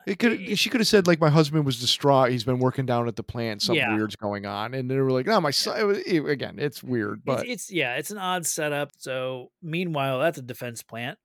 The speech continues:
Speaker 2: you know, some men try to pour molten steel onto a foreman. Like, "We don't know who these guys are. We don't know <laughs> who's the bad guy here." You know, presumably the people, you know, trying to pour molten steel on a guy. But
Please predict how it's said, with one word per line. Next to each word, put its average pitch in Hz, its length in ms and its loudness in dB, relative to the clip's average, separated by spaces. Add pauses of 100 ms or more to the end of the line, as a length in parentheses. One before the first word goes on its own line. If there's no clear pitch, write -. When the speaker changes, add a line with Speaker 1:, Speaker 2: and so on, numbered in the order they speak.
(120)
Speaker 2:
you 170 60 -14
know, 123 100 -14
some 135 300 -8
men 143 420 -6
try 147 260 -2
to 131 100 -4
pour 139 280 -4
molten 135 380 -6
steel 143 460 -4 (100)
onto 127 280 -10
a 113 60 -14
foreman. 135 640 -8 (460)
Like, 113 100 -8
"We 131 120 -4
don't 131 160 -4
know 123 120 -8
who 110 140 -12
these 151 280 -4
guys 165 300 2
are. 151 220 2
We 131 100 -8
don't 113 160 -12
know 117 140 -8
<laughs> - 460 -14
who's 185 200 0
the 147 80 -8
bad 175 260 2
guy 180 200 2
here." 165 340 0 (420)
You 147 140 -4
know, 131 140 -2
presumably 143 540 -4
the 127 100 -8 (100)
people, 127 380 -8 (400)
you 120 80 -14
know, 110 140 -12
trying 110 280 -6
to 101 160 -14 (380)
pour 135 160 -6
molten 123 200 -8
steel 190 300 2
on 127 140 -4
a 120 40 -10
guy. 131 300 -4 (460)
But 156 260 -4